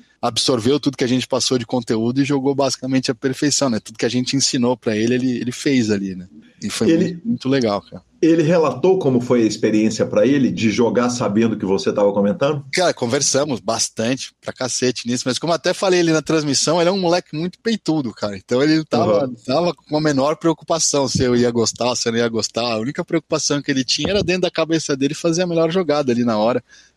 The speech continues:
Speaker 1: Mas foi, foi, assim, assim que acabou o torneio, a gente conversou ali, foi, putz, extremamente emocionante, né? Porque agradecimentos da parte dele, agradecimentos da minha parte, e a gente vê que, cara, aquela, eu, quando um cara entra pra jogar no Silver,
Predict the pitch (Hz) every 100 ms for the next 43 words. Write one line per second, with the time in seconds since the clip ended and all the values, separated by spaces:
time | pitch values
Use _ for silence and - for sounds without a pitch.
0 | _ 123 120 - 131 143 123 143 139 127
1 | 123 113 113 110 - 120 131 135 127 135
2 | - 110 123 120 120 - 123 117 104 123
3 | 113 - 151 170 _ 147 - - - 147
4 | 135 127 117 110 - 101 107 95 101 98
5 | 87 - 95 87 _ _ - _ _ 104
6 | 110 117 107 113 110 113 120 113 - 113
7 | 110 104 107 107 101 113 117 101 110 127
8 | 120 - 107 104 107 113 104 113 139 -
9 | - 196 113 113 110 - 127 131 127 135
10 | 127 160 170 170 165 160 139 143 131 123
11 | 117 117 113 - 139 143 104